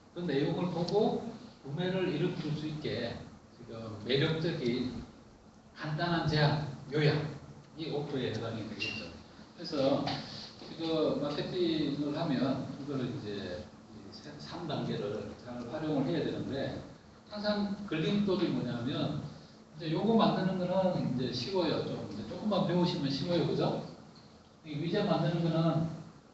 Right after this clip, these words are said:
뭐 별로 어려운 거 없어요. 예. <laughs> 쉬우-, 쉬워요. 모르시는 분은 그냥 배우시면 그냥 십 분, 오 분만 배워도 할 수 있는 거에 따라서.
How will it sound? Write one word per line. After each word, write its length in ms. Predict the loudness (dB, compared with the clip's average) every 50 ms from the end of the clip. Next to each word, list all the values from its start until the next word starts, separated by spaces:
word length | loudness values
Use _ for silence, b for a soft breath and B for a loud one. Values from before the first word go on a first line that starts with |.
| -20 -20 -20 -20 -20 -16
뭐 320 | -12 -10 -10 -8 -10 -6
별로 260 | -4 -2 0 2 2 4
어려운 220 | 4 4 4 4
거 60 | 4 2
없어요. 480 | 0 0 0 0 0 2 0 0 -2 -4 -6 -8 -10 -12 -12
예. 180 | -10 -10 -8
<laughs> 720 | -8 -8 -8 -8 -8 -10 -10 -10 -12 -14 -18 -20 -20 -20 -20 -16
쉬우-, 500 | -14 -14 -10 -8 -6 -4 -4 -4 -4 -4
쉬워요. 560 | -4 -6 -6 -4 -4 -4 -6 -6 -6 -8 -8 B B B B B B B -20 -16 -14
모르시는 560 | -8 -6 -4 -2 0 0 0 2 0 0 0
분은 220 | 0 0 0 0
그냥 240 | 0 2 2 2 2
배우시면 520 | 2 4 4 4 4 4 2 2 0 0 0
그냥 240 | 0 0 0 0 0
십 240 | -2 -2 -4 -2 -2
분, 140 | -2 0
오 100 | 0 0
분만 280 | 0 0 0 0 2 2
배워도 220 | 4 4 2 2 0
할 120 | 0 0
수 100 | 0 0
있는 220 | -2 -2 -4 -4 -4
거에 180 | -6 -6 -6 -8
따라서. 360 | -8 -8 -8 -8 -10 -12 -14